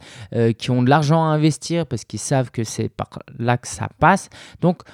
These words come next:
c'est pas que je veux éliminer les autres. Évidemment, t'écoutes ce podcast, ça se peut, euh, ça fait cinq ans que t'écoutes et tu as toujours pas lancé ton business parce que, euh, t'es pas prêt ou parce qu'il y a des raisons, des bonnes ou des mauvaises d'ailleurs. Euh,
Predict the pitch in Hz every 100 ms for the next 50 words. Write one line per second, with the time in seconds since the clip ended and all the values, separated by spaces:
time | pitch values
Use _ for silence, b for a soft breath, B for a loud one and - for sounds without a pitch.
0 | B B B - - 160 190 131 143 -
1 | 160 160 165 160 160 156 170 185 190 143
2 | 117 120 143 160 151 123 - 123 - 117
3 | 110 107 160 147 - 113 - - 143 147
4 | 139 107 107 - 101 104 127 120 135 123
5 | - 120 - 147 151 151 - 117 117 120
6 | - 117 110 - 131 113 131 127 - 139
7 | 131 143 160 156 - 110 - 120 107 B
8 | B B - 101 101 98 95 - 101 104
9 | 98 - 131 131 131 117 107 95 107 -
10 | 107 98 95 95 95 90 98 98 123 135
11 | 135 107 95 107 120 113 104 110 117 113
12 | 127 139 120 117 143 160 147 B 127 101
13 | - 110 107 92